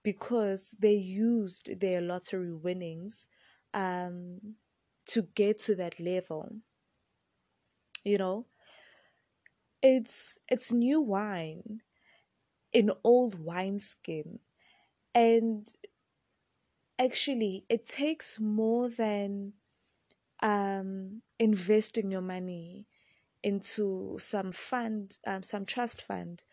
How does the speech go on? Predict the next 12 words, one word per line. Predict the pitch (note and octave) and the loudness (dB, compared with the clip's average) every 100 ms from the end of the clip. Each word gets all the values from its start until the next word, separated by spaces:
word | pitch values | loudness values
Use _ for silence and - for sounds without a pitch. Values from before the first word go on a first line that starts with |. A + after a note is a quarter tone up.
| _ - _ _ | _ -20 _ _
to | - G#3+ | -2 0
make | G3 G3 - | 2 0 0
you | G#3 | -2
a | |
billionaire, | E3 F3+ F3 F3 E3 D#3+ F3 - _ _ _ _ _ _ - | 0 -4 -2 -6 -8 -10 -14 -18 _ _ _ _ _ _ -4
you | G3 | -2
know? | F#3 F3+ A3+ - _ _ _ _ _ _ - - | 0 -2 -4 -8 _ _ _ _ _ _ -20 -16
You | - G#3 A3+ | 0 4 6
need | A3+ A#3 A#3 A3 G#3+ - - - _ | 6 6 4 0 -4 -18 -20 -20 _
the | G#3+ | 4
right | G3+ G3+ G#3 | 4 4 0
circle | - - - A3 G#3+ - F#3+ E3+ F3 G3+ | -2 -2 2 2 2 -2 -6 -6 -10 -16